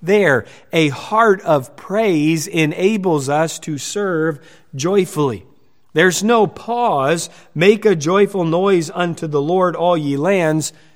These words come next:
Serve the Lord with gladness." It's a fact that we should be doing that. David does not say, "Serve the Lord whether you're glad about it or not." He says in there, "Serve the Lord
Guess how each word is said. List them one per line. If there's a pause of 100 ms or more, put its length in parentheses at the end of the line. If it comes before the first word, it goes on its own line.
(100)
Serve
the
Lord
with
gladness." (560)
It's
a
fact
that
we
should
be
doing
that. (580)
David
does
not
say,
"Serve
the
Lord
whether
you're
glad
about
it
or
not." (840)
He
says
in
there,
"Serve
the
Lord